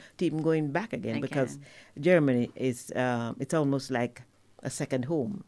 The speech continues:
Speaker 1: you know,
Speaker 2: For
Speaker 1: having
Speaker 2: you.
Speaker 1: been there for such a long time.
Speaker 2: So coming back from Germany, you rejoined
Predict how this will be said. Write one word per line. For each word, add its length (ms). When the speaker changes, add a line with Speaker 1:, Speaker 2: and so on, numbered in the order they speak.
Speaker 1:
you 140
know, 80
Speaker 2:
For 60
Speaker 1:
having 200
Speaker 2:
you. 60
Speaker 1:
been 200
there 140
for 140
such 200
a 40
long 320
time. 260
Speaker 2:
So 200
coming 380
back 200
from 200
Germany, 640
you 280
rejoined 680